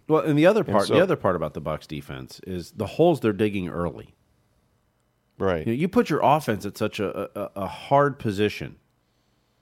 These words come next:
Speaker 1: where they're playing
Speaker 2: Yep.
Speaker 1: catch up all the time.
Speaker 2: Well, you're down seven nothing, and I've, I've had this, this argument.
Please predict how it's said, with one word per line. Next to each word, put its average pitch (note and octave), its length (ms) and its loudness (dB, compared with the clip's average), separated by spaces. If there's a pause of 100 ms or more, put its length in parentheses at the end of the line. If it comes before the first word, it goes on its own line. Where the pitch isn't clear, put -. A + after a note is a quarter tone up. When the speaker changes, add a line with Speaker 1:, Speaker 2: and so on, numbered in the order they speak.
(580)
Speaker 1:
where A2+ 160 0
they're A#2 140 0
playing C#3+ 280 0
Speaker 2:
Yep. A2 40 -6
Speaker 1:
catch C3 300 2
up F2 180 -2
all G2 180 2
the F#2 80 -6
time. - 300 -10 (420)
Speaker 2:
Well, C#3 140 2
you're C#3+ 120 0
down D#3 280 2
seven A2+ 360 0
nothing, A2 300 0
and A#2 80 0
I've, F3 220 0
I've E3 200 2
had C#3 180 2
this, A2+ 200 -6
this - 240 -8
argument. G2+ 480 -2